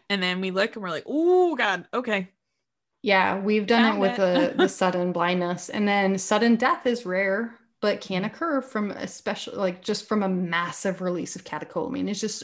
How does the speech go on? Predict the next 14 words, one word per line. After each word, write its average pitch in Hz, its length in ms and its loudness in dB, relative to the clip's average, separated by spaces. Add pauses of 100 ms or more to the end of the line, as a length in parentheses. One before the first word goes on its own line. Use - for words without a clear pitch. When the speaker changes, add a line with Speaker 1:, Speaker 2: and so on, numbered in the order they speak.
(120)
Speaker 2:
overwhelming 202 1300 2 (480)
epinephrine 185 580 0
that 175 140 -4
the 170 80 -4
body 160 340 -2
just 160 300 -8
can't 160 240 -6
handle 175 340 -6
it, - 120 -4
and 185 160 -6
sudden 160 460 -4
death - 220 -6
occurs, - 400 -10
which - 320 -4